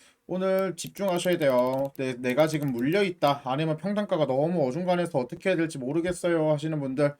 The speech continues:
꼭 집중하셔가지고 영상 시청해 주셔야 됩니다. 자, 차트 보시면 이제 고점 찍어준 이후로 오천 원 초반 정도까지 조정받으면서 다시 약반등한 상태로 위아래로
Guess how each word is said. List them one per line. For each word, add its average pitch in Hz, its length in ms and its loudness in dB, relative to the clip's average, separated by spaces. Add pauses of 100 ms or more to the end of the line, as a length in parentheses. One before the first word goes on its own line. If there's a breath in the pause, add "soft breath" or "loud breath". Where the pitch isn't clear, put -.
(340 loud breath)
꼭 214 300 -4
집중하셔가지고 160 1300 -2 (760 loud breath)
영상 127 400 -2
시청해 131 400 -6
주셔야 143 260 -2
됩니다. 113 600 -4 (520)
자, 107 240 -4
차트 175 240 -4
보시면 139 600 -2
이제 101 260 -8
고점 147 320 -6
찍어준 156 420 -4
이후로 110 460 -2 (180)
오천 113 320 -4
원 131 80 -4
초반 175 280 -4
정도까지 135 420 -6
조정받으면서 120 880 -2 (720)
다시 127 240 -4
약반등한 185 640 0
상태로 170 460 0
위아래로 147 520 2